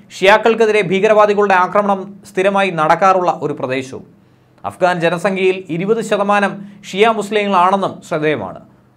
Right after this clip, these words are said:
ഹസാരയിലുള്ള ഭൂരിപക്ഷം ഷിയാക്കളും താമസിക്കുന്നത് ഇവിടെ തന്നെയാണ്. അഫ്ഗാനിൽ നിന്നും അമേരിക്കൻ സൈന്യം പിന്മാറിയതിനു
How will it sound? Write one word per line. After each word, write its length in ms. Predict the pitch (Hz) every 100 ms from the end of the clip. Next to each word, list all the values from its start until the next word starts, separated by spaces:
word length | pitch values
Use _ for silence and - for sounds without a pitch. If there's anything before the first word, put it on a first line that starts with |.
| -
ഹസാരയിലുള്ള 540 | 120 156 170 180 180 170
ഭൂരിപക്ഷം 520 | 165 180 185 180 190 170
ഷിയാക്കളും 420 | 185 185 196 190 170
താമസിക്കുന്നത് 600 | 170 190 202 196 180 165 185 - - _ _ _ _
ഇവിടെ 220 | 143 170 170
തന്നെയാണ്. 380 | 160 117 95 87 - -
അഫ്ഗാനിൽ 360 | 110 - 180 190
നിന്നും 280 | 180 190 190
അമേരിക്കൻ 420 | 147 175 196 214 202
സൈന്യം 240 | 202 202 190
പിന്മാറിയതിനു 460 | 180 202 208 208